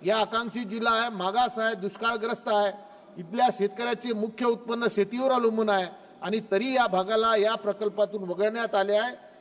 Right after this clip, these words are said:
हे अन्यायकारक नाही का? सरकार म्हणते हा प्रकल्प विदर्भाच्या भविष्याच्या दृष्टीने क्रांतिकारी असेल, मग माझा एकच प्रश्न आहे की वाशिम जिल्ह्याच्या भविष्याला स्थान नाही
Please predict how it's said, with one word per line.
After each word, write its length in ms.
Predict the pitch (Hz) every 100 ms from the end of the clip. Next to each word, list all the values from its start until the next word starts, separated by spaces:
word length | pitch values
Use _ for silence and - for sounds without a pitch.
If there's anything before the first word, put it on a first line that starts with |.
| -
हे 60 |
अन्यायकारक 800 | 190 190 202 220 202 196 208 190
नाही 180 | 175 175
का? 220 | 190 190 143 - - - - -
सरकार 340 | 180 185 240
म्हणते 280 | 226 233 214
हा 180 | 226 220
प्रकल्प 420 | 233 226 240 220
विदर्भाच्या 680 | 247 214 196 233 233 233 247
भविष्याच्या 540 | 190 180 185 226 240 233
दृष्टीने 520 | 202 196 226 233 196 - - - - _ -
क्रांतिकारी 680 | 180 208 196 254 240 254
असेल, 400 | 240 196 226 196 - - - -
मग 160 | 180 202
माझा 300 | 180 190 233
एकच 340 | 214 214 262 196
प्रश्न 260 | 220 185
आहे 160 | 226 214
की 120 | 190
वाशिम 400 | 196 190 190 226
जिल्ह्याच्या 440 | 208 208 214 220 208
भविष्याला 460 | 165 185 214 214
स्थान 280 | - 196 196
नाही 220 | 190 196